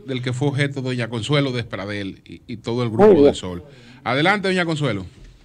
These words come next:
Speaker 2: Muchísimas gracias, muchísimas gracias. Y queremos informarles al pueblo dominicano que acabamos de salir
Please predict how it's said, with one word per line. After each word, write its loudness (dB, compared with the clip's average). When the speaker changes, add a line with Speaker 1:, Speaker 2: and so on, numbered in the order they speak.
Speaker 2:
Muchísimas 8
gracias, 4
muchísimas -2
gracias. 6
Y -8
queremos 6
informarles 8
al 0
pueblo 4
dominicano 2
que 2
acabamos 6
de 6
salir 4